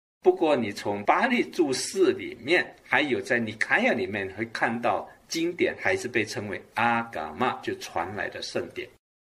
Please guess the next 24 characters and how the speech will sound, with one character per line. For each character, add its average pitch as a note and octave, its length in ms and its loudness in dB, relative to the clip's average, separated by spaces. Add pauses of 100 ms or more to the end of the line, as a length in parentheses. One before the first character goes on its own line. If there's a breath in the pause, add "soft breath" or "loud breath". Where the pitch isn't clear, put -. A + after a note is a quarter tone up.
(440)
那 F3+ 320 4 (120)
第 A#3+ 140 -4
一 G#3+ 60 -2
次、 F#3+ 240 8
第 F#3+ 140 6
二 F3 60 8
次 - 180 2
结 B2 220 4
集 A2+ 220 -2
之 C3 220 0
后 C3 320 4
呢， F2+ 320 -2
才 - 240 4
有 D#3+ 180 0
所 - 300 -6
谓 C3 180 4
部 E3+ 260 0
派 C#3+ 280 -2
很 A#2 180 -6
明 F#2+ 400 -4
显 - 340 0
的 E2+ 120 -6
分 A2 340 -4
化。 - 320 0